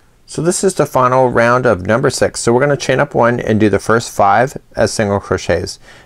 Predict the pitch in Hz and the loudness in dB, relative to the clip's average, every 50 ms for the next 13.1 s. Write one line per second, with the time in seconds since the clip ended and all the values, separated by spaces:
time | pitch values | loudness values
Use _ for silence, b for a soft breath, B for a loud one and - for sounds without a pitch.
0 | B B 113 113 117 120 - - - - - - 113 123 123 135 160 - - - | B B 2 2 2 2 0 -4 -8 -10 -4 0 2 4 4 4 2 0 -4 -4
1 | - 113 101 98 107 104 98 - - - 117 110 110 117 123 - - - 104 98 | -2 -2 0 2 2 0 0 -2 -4 -2 0 2 2 0 0 -2 -2 0 0 0
2 | 90 - - 120 107 113 101 107 101 95 101 98 104 101 - - - - - - | 0 -2 -2 -2 0 2 2 2 2 4 4 2 2 0 -4 -14 -20 -12 -6 -4
3 | 92 92 90 90 87 - - 98 95 92 - - 98 90 - - 85 85 - - | -2 0 0 -2 -2 -4 -2 -2 -2 -2 0 0 -2 -2 -2 -4 -6 -4 -6 -8
4 | 90 - - 101 - 95 92 92 - - - - 117 123 127 127 127 - B B | -8 -6 -8 -10 -8 -6 -6 -6 -8 -10 -4 0 2 2 2 2 0 -6 B B
5 | B B - - 92 90 - - - - - - 107 104 104 104 107 - - - | B B -12 -10 -10 -10 -10 -12 -14 -6 -2 2 2 2 2 0 -4 -6 -6 -6
6 | - - - - - - - 90 87 - B B B B B B B B B - | -6 -6 -8 -10 -6 -4 -4 -4 -6 -8 B B B B B B B B B 0
7 | 117 113 - - - 135 139 147 160 156 151 135 131 120 113 - - 117 - - | 0 0 0 0 0 0 2 2 2 0 0 2 2 0 0 0 -2 -4 -2 0
8 | 120 110 104 95 - 82 - - - 107 110 113 117 113 110 113 110 - - 95 | 0 0 0 0 0 -2 -2 -2 0 0 0 2 2 0 0 0 -2 -2 -2 -2
9 | 78 - 82 82 - - - 101 110 113 - - - 110 95 92 87 92 95 107 | 0 0 -2 -2 -2 -2 -2 0 -2 -2 -4 -4 0 2 2 2 2 2 0 0
10 | 135 - - - 113 127 - - - - B B B B B B - 101 98 92 | -2 -4 -2 -2 -2 -2 -2 -4 -10 -16 B B B B B B -2 0 0 2
11 | - 95 98 - - - 104 110 117 113 101 98 104 127 160 156 - - - - | 2 0 -2 -2 0 2 2 2 4 4 4 2 2 2 -2 -4 -10 -16 -6 0
12 | - 113 127 160 156 - - 117 113 - - 120 120 120 123 123 117 104 95 92 | 2 2 2 2 -2 -4 -2 -2 -2 -2 -2 -2 -2 0 0 0 2 2 4 4
13 | 95 98 | 4 2